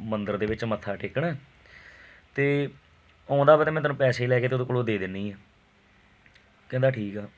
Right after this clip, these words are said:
ਉਹ ਮੰਦਿਰ ਪੈਕ ਕਰਕੇ ਤੇ ਉਹਨੂੰ, ਜਨਾਨੀ ਨੂੰ ਦੇ ਦਿੰਦਾ ਵਾ। ਇੰਨੇ ਨੂੰ ਉਹ ਜਨਾਨੀ ਦਾ ਘਰ ਵਾਲਾ ਵੀ ਆ ਜਾਂਦਾ ਵਾ ਮੱਥਾ ਟੇਕ ਕੇ ਤੇ ਉਹ ਆਪਣੇ ਘਰ ਵਾਲੇ ਨੂੰ ਕਹਿੰਦੀ ਕਿ "ਇਹਨੂੰ,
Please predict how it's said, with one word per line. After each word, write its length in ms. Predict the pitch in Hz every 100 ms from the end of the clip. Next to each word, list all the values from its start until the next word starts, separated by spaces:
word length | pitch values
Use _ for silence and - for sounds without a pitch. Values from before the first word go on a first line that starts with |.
| _ - 135 110 85 - _ - - - - 139
ਉਹ 40 |
ਮੰਦਿਰ 260 | 147 147 143
ਪੈਕ 260 | 143 135
ਕਰਕੇ 300 | 139 131 139
ਤੇ 120 | 135
ਉਹਨੂੰ, 340 | 135 135 131 117 -
ਜਨਾਨੀ 360 | 120 120 120 117
ਨੂੰ 100 | 117
ਦੇ 140 | 110
ਦਿੰਦਾ 240 | 107 120 131
ਵਾ। 120 | 123 - _ _ _ _ - - - - -
ਇੰਨੇ 200 | 143 156
ਨੂੰ 100 | 165
ਉਹ 40 |
ਜਨਾਨੀ 340 | 151 139 135
ਦਾ 100 | 139 139
ਘਰ 160 | 151 147
ਵਾਲਾ 240 | 120 120
ਵੀ 120 | 147
ਆ 120 | 147
ਜਾਂਦਾ 260 | 127 123 135
ਵਾ 80 | 131
ਮੱਥਾ 280 | 127 - 110
ਟੇਕ 260 | 117 113
ਕੇ 200 | - 113 - _ _ - - 127 - _ _ - - - - _ _ -
ਤੇ 480 | 147 147 147 147 143 _ - _ _ - _ _ -
ਉਹ 160 | 165
ਆਪਣੇ 220 | 156 156
ਘਰ 160 | 147 156
ਵਾਲੇ 180 | 139 127
ਨੂੰ 100 | 123
ਕਹਿੰਦੀ 300 | 127 135 143
ਕਿ 160 | 151 156
"ਇਹਨੂੰ, 580 | 151 151 147 135 127